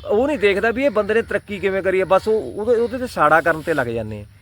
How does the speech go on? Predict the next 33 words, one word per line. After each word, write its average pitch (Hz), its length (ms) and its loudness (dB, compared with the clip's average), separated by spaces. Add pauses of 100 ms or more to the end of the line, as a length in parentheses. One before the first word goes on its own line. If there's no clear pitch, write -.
(140)
ਵੀ 175 80 -6
ਦੁਨੀਆਦਾਰੀ 196 640 2
'ਚ 180 80 -12
ਜਦੋਂ 185 280 -6
ਤੁਸੀਂ 180 260 -10
ਰਹਿੰਦੇ 196 240 -2
ਹੋ 240 100 0
ਨਾ, 262 100 -2
ਦੂਜਿਆਂ 151 460 -2
ਨੂੰ 180 180 -6 (640)
ਦੇਖੋ, 180 540 0
ਕਿਸੇ 170 320 -4
ਬੰਦੇ 156 320 0
ਸਿਰ 175 160 -4
ਟੈਨਸ਼ਨ 196 480 -4
ਕਿਉਂ 160 340 -2
ਆ? 143 120 -8 (880)
ਕੋਈ 208 360 0
ਬੰਦਾ 160 360 2
ਜਿਵੇਂ 170 220 -2
ਮਤਲਬ 175 320 -2
ਇਹ 226 60 2
ਚੰਗਾ 175 320 0
ਭਲਾ 185 260 2
ਸੀ 160 120 -6
ਯਾਰ, 202 180 0
ਇਹ 233 160 0 (240)
ਕਿੱਥੋਂ 214 440 -2
ਇਹਦਾ 214 260 2
ਮਤਲਬ 175 460 -4 (320)
ਕੰਮ 165 220 0
ਖਰਾਬ 131 420 2
ਹੋਇਆ, 123 300 -4